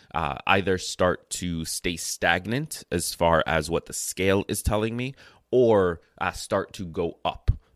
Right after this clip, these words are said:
Uh, as, again, as far as what the scale is telling me. Now, something I realized through this process, uh, because at some point I started to realize that my carb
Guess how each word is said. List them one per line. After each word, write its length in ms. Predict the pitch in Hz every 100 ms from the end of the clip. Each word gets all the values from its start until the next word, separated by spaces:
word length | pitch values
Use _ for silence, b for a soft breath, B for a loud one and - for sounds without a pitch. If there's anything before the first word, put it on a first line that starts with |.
| -
Uh, 180 | 85 76 -
as, 180 | 82 -
again, 280 | 82 82 76
as 120 | 78
far 180 | 85 76
as 100 | 76
what 160 | 76
the 80 | 78
scale 480 | 76 - 76 71 -
is 160 | - -
telling 340 | - - 73 -
me. 100 | 57 - - B B
Now, 460 | 87 92 80 78 - _
something 460 | - 113 110 117 113 -
I 400 | 98 95 92 87
realized 840 | - 90 101 98 85 82 73 - - _
through 400 | - 107 107 104
this 220 | 92 87
process, 720 | - 90 85 82 73 71 -
uh, 120 | - 82
because 280 | 92 139 123
at 120 | 123
some 160 | 143
point 360 | 143 131 113 92 B B B B B
I 180 | 101 101
started 400 | - 107 104 -
to 80 |
realize 520 | 98 104 101 87 82 78
that 280 | 85 80
my 260 | 85 87 87
carb 520 | - - 117 113 101